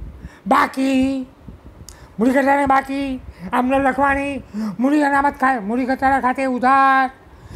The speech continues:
તે મૂડી અનામત ખાતે જમા. તો ત્રણ ગણતરી, ત્રણ આમનોંધ.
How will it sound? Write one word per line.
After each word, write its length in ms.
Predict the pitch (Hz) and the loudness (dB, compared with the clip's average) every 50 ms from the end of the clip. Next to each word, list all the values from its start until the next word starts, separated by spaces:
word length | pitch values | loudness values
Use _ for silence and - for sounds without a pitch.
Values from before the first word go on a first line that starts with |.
| - - - - | -8 -8 -4 0
તે 120 | - 339 311 | 2 4 4
મૂડી 260 | 269 262 262 269 269 | 4 2 0 0 0
અનામત 260 | 254 254 262 262 254 | 0 0 0 -2 -2
ખાતે 560 | - - 254 262 254 269 262 277 294 302 285 - - - - - - 156 | 0 0 0 2 2 4 4 4 4 4 2 -2 -8 -20 -20 -18 -6 -2
જમા. 560 | 170 233 277 285 277 277 277 277 277 269 269 - - - - - - 208 208 185 - | 0 2 2 2 2 2 0 0 -2 -4 -6 -8 -14 -20 -16 -10 -8 -6 -6 -2 2
તો 100 | - 285 | 2 2
ત્રણ 340 | 285 294 269 254 262 269 269 | 2 2 2 2 2 2 2
ગણતરી, 800 | 226 254 262 269 277 269 269 285 269 269 269 269 269 269 277 269 - - - - - - - - - - - - - - - - - - - - - 185 180 - - | 2 2 2 2 2 0 0 -2 -2 0 0 0 -2 -2 -4 -6 -10 -16 -20 -20 -20 -18 -16 -16 -16 -16 -16 -16 -16 -14 -14 -14 -14 -14 -14 -12 -12 -10 -10 -6 0
ત્રણ 120 | 277 285 | 2 4
આમનોંધ. 800 | 285 277 269 269 269 269 269 269 269 269 269 269 269 269 277 262 | 4 4 4 2 0 0 0 2 4 4 6 6 6 4 4 2